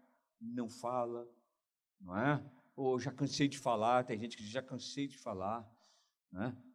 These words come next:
Se a pessoa, se Jesus desi-, desistisse da gente, onde nós estaríamos hoje?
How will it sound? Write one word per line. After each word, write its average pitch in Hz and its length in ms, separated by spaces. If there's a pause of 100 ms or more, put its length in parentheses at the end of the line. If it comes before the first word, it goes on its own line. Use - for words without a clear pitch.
(140)
Se - 140
a 254 40
pessoa, 247 280
se - 120
Jesus 151 320
desi-, 151 380
desistisse 175 640
da 147 120
gente, 151 540 (480)
onde 214 240
nós 175 220
estaríamos 147 600
hoje? - 400